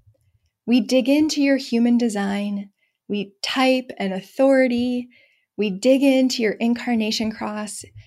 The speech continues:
your Gene Keys activation sequence, and your conscious design. And we go into those specifics that are unique to you, one hundred percent unique to you. <laughs> And we really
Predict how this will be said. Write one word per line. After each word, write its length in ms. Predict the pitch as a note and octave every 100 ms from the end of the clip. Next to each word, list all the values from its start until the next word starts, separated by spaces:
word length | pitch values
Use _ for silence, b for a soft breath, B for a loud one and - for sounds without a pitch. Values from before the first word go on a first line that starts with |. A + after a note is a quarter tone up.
| b
your 160 | A3+
Gene 380 | G3+ - A#3+ B3+
Keys 340 | A#3+ B3 B3 A#3+
activation 680 | G3 G3 A3 G3+ G3+ G3+ G3
sequence, 640 | G3+ G3 G#3 G3+ G3 - b b b b _ -
and 120 | A3+
your 140 | A#3
conscious 580 | A#3 - G#3+ A3 B3 A#3+
design. 760 | - F#3+ F#3 F3 E3+ - G3 F#3 _ _ _ _ _ _ _ -
And 140 | A3
we 80 | B3+
go 180 | A#3 A#3+ -
into 300 | C4+ C#4 D4+
those 260 | B3+ B3+
specifics 720 | - A3 G#3+ G3 G3+ G#3 -
that 100 | G3
are 100 | F#3+
unique 680 | G3 F#3+ G3+ A#3 C4+ C4+ - -
to 140 | -
you, 300 | F#3+ G3+ A3
one 140 | G3+ G3
hundred 320 | - C#4 C#4+
percent 300 | C4+ C4 A#3
unique 300 | A3+ A3+ G#3+
to 100 | -
you. 380 | G#3 G3 F#3+ G3+ -
<laughs> 180 | A#3 B B B B _ -
And 420 | A3 A3 G#3+ G#3+
we 180 | G#3+ A3
really 600 | G#3 C4+ C#4 C#4 C4